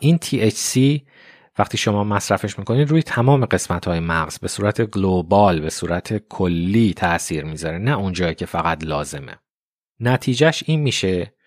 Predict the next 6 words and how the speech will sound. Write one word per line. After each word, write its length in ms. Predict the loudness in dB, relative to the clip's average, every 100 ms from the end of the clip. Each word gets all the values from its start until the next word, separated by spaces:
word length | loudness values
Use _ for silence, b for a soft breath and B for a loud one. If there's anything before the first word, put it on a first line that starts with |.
| b b -4
که 100 | -4
تنظیم 760 | 0 0 0 -2 -2 2 2
تمام 680 | 2 -2 -2 0 2 4 4
واسطه‌های 680 | 4 4 2 0 -2 -2 0
شیمیایی 600 | -2 -4 -4 -2 -2 -2
مغز 500 | 0 2 2 0 -10